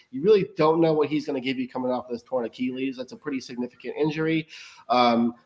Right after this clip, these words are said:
obviously, you know, Bobby Evans didn't really work out, so he's, he's no, he, he got cut at the end of, cut, cut, cut, got cut at the end of, the, of last season.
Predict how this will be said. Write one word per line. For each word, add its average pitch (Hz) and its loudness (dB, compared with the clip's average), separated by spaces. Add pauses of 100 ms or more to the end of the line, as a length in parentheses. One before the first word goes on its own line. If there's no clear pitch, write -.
(160)
obviously, 143 2
you 147 0
know, 135 2
Bobby 123 0
Evans 160 0
didn't 156 -2
really 151 2
work 143 -2
out, 143 0
so 127 -10
he's, 120 -8
he's 120 -6
no, 120 -2
he, 120 -2
he 120 -4
got 120 -4
cut 131 -4
at 123 -6
the 135 -4
end 135 -4
of, 131 -4 (200)
cut, 160 -2
cut, 139 0
cut, 147 -2
got 131 -4
cut 143 -8
at 143 -8
the 151 -2
end 151 0
of, 139 -4
the, 135 -8
of 127 -6
last 135 -4
season. 156 0